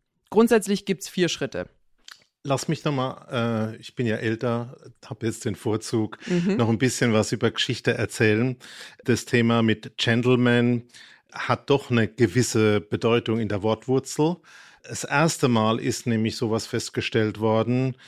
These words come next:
Speaker 2: zum Beginn des achtzehnten Jahrhunderts, also mit der Industrialisierung.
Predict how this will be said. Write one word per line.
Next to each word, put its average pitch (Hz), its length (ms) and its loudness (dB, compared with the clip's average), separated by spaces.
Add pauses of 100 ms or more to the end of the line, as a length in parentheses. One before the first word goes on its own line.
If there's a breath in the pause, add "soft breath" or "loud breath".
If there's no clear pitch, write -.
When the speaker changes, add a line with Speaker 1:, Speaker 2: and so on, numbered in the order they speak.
(240 loud breath)
Speaker 2:
zum 113 380 -2
Beginn 117 320 -2
des 117 160 -4
achtzehnten 117 560 -4
Jahrhunderts, 127 580 -2
also 113 200 0
mit 113 160 0
der 120 100 0
Industrialisierung. 113 1300 -2